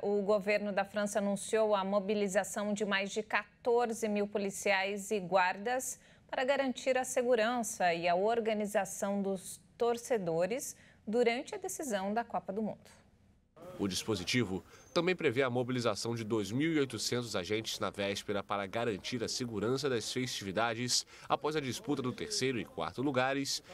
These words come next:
Speaker 2: entre Croácia e Marrocos. Durante a apresentação do plano na Prefeitura de Paris, o ministro do Interior, Gérald Darmanin,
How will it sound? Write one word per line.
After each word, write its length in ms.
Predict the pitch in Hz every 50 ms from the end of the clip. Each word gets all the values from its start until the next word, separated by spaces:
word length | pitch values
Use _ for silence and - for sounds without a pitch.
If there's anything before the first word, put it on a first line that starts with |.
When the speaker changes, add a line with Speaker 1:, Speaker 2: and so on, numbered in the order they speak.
| - -
Speaker 2:
entre 260 | 170 180 165 165 160
Croácia 640 | - 135 113 104 113 131 147 147 - - 170 165 -
e 80 | - 156
Marrocos. 760 | 151 160 151 117 - 90 160 - - - - - - - - - _ - - - _ _ _ -
Durante 400 | 98 95 95 101 104 101 - 110
a 60 | 101
apresentação 680 | 98 92 101 101 95 107 104 107 101 - - 101 110 107
do 120 | 104 101
plano 320 | - - 104 104 107 107
na 100 | 98 90
Prefeitura 420 | 85 101 101 98 101 90 - 110 104
de 120 | 98 101
Paris, 500 | - 87 87 98 107 104 95 - - - - - - -
o 80 | - 143
ministro 520 | 147 151 135 139 147 147 - - 143 139
do 160 | 120 123 135
Interior, 520 | 127 107 - 135 123 117 113 123 127 120 98
Gérald 500 | - - 98 - - 107 107 110 113 98
Darmanin, 560 | 107 101 98 92 90 87 98 110 117 110 113